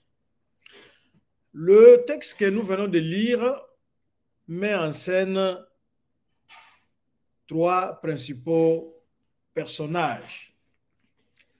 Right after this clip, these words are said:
D'un côté, nous avons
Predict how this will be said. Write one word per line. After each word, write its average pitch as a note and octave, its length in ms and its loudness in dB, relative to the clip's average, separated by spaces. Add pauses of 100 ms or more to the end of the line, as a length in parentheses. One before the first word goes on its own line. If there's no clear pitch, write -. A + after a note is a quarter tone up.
(720)
D'un F3+ 260 -4
côté, G#3+ 680 -2 (120)
nous D#3 260 -6
avons D#3+ 680 -4